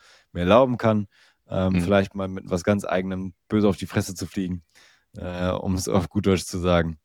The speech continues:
Speaker 1: Und da, da freue ich mich drauf. Und das wäre wahrscheinlich nie so passiert, wenn ich, wenn das Ableben im alten Unternehmen nicht
Speaker 2: <laughs>
Speaker 1: so gelaufen wäre, wie es, wie es gelaufen ist.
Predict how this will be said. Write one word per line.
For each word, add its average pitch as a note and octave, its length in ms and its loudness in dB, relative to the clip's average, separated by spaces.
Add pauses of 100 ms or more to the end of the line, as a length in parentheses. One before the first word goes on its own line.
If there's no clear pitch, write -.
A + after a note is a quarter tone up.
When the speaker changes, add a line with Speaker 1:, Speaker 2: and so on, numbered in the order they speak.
(160)
Speaker 1:
Und G2 560 -2
da, G2+ 320 4
da G2 160 0
freue G#2 200 0
ich F#2 40 -2
mich F#2+ 120 -4
drauf. F#2 280 -2
Und F2+ 220 -10
das E2+ 120 -8
wäre F2+ 200 -4
wahrscheinlich F2 360 -4
nie B2+ 360 -4
so B2+ 180 0
passiert, A#2+ 460 0
wenn G#2+ 120 -2
ich, G2+ 160 -4
wenn G#2 460 -10
das G2 140 -4
Ableben G2+ 420 0
im G2+ 100 0
alten B2+ 260 0
Unternehmen A2+ 440 0
nicht A2 240 -4 (220)
Speaker 2:
<laughs> D#2+ 340 -6
Speaker 1:
so F#2+ 180 -6
gelaufen G2 360 -2
wäre, F#2 180 -4
wie F2+ 80 -8
es, - 220 -12
wie F2 100 -12
es E2+ 140 -10
gelaufen F2 320 0
ist. - 200 -8